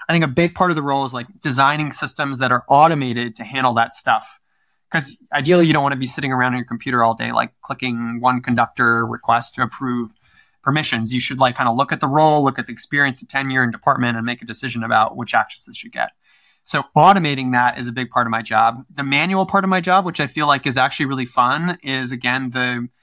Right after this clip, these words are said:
the designing systems and contracts for the future. So it's about how do we design a system and kinda create a vision and persuade people about what our system technology can look like over the course of one to two years, 'cause that's the time span that I usually look at.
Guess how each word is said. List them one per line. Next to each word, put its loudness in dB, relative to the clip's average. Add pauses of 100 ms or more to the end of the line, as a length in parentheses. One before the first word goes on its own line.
(440)
the -4
designing 0
systems -4
and -2
contracts 2
for -12
the -8
future. -2
So -6
it's -10
about 2 (320)
how 0
do 0
we -2
design 0
a -4
system -2
and -6
kinda -4
create -4
a 0
vision -4
and -4
persuade -4
people -4
about 2
what 2
our 2
system -6
technology -2
can -8
look -6
like 0 (520)
over 2
the -8
course 0
of -6
one 2
to -4
two -4
years, -2
'cause -6
that's -2
the -12
time -2
span -4
that 0
I 4
usually -4
look -6
at. 2